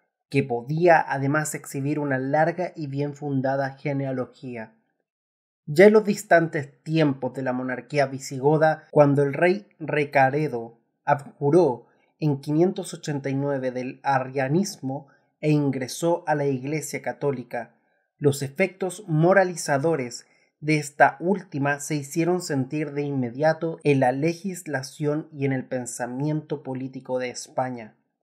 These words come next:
Una avasalladora personalidad emerge entonces en el campo de la doctrina y de la acción, la del obispo de Sevilla, San Isidoro. Dotado de una cultura asombrosa y de una acrisolada virtud,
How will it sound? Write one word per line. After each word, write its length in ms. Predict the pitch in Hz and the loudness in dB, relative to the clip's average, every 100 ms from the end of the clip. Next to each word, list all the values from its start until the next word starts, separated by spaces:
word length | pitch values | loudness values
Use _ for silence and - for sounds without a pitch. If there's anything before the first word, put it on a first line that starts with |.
| - | 2
Una 260 | 160 180 | 6 6
avasalladora 1000 | 180 147 131 - 139 127 127 127 165 160 | 6 4 2 -2 -4 -2 -2 0 2 0
personalidad 760 | 160 131 - 139 127 135 143 139 | 0 -6 -6 -6 -4 -2 -2 -2
emerge 480 | 156 143 156 151 160 | -4 0 0 -2 -6
entonces 580 | 147 135 151 147 156 147 | -8 -6 -6 -6 -8 -8
en 120 | 131 | -8
el 100 | 117 | -6
campo 360 | - 139 135 139 | -4 -4 -4 -8
de 100 | 127 | -4
la 100 | 120 | -6
doctrina 540 | 113 _ 139 143 139 | -6 _ -6 -4 -4
y 40 | |
de 120 | 127 117 | -6 -6
la 60 | |
acción, 500 | 107 - 190 156 113 - _ _ _ | -8 -4 0 2 0 -8 _ _ _
la 200 | 143 143 | 4 6
del 140 | 139 | 6
obispo 440 | 127 147 147 - 131 | 0 -2 -6 -8 -8
de 80 | |
Sevilla, 640 | 123 135 147 175 131 110 - _ _ _ | -8 -6 -4 -2 -2 -4 -6 _ _ _
San 360 | - 143 139 147 | 4 6 6 -2
Isidoro. 800 | 139 - 135 123 113 110 110 _ _ _ _ _ _ _ _ | -10 -10 -6 -4 -4 -8 -12 _ _ _ _ _ _ _ _
Dotado 420 | 147 156 180 202 | 0 8 8 8
de 120 | 190 180 | 6 4
una 240 | 185 180 | 2 0
cultura 400 | 143 131 156 151 | 0 -2 2 2
asombrosa 760 | 139 135 120 135 139 135 117 - _ _ - | 2 -2 0 0 0 -4 -6 -8 _ _ -4
y 140 | 156 | 4
de 100 | 147 | 6
una 400 | 147 180 185 180 | 6 6 6 4
acrisolada 1040 | 143 135 135 127 - 127 127 165 165 165 - | 0 -2 -2 -8 -8 -2 6 6 6 0 -2
virtud, 540 | 139 131 - 127 117 | -6 -6 -8 -10 -10